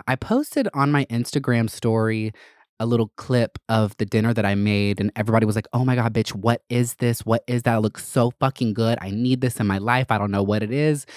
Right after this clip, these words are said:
But, uh, a few years ago, maybe, like, three-ish, four years ago, I used to just, I mean, I still do this, but I,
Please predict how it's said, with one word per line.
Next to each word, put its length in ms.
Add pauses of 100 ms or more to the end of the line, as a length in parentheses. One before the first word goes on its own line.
(400)
But, 460 (100)
uh, 380
a 40
few 280
years 320
ago, 600 (120)
maybe, 240
like, 260
three-ish, 1000
four 240
years 240
ago, 360
I 580 (180)
used 340
to 100
just, 560
I 60
mean, 140
I 60
still 200
do 160
this, 220
but 320 (400)
I, 100